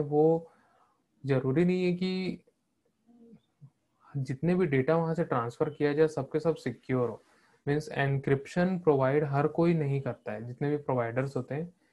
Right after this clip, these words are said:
एन्क्रिप्शन हर कोई प्रोवाइड नहीं कर सकता। एन्क्रिप्शन मीन्स, अ, ओरिजिनल फाइल को जो है वो ट्रांस-, मतलब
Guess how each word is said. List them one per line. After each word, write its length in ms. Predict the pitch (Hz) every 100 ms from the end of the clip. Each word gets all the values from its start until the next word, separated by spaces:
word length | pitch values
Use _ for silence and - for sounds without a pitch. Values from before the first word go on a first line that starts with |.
| _ _
एन्क्रिप्शन 580 | - 135 131 127 - 165
हर 180 | 151 135
कोई 160 | 131 151
प्रोवाइड 360 | 151 131 123 123
नहीं 100 | 123
कर 160 | 113
सकता। 280 | 113 _ 120
एन्क्रिप्शन 460 | 131 135 143 143 185
मीन्स, 320 | 175 208 220 _ _ _ _
अ, 480 | 135 135 135 135 135 135 _ _ _ _
ओरिजिनल 400 | 135 139 139 165 160
फाइल 280 | 147 135 139
को 160 | 143 151
जो 180 | 151
है 160 | 147 147
वो 120 | 160
ट्रांस-, 440 | 165 139 120 120 -
मतलब 360 | 135 131 135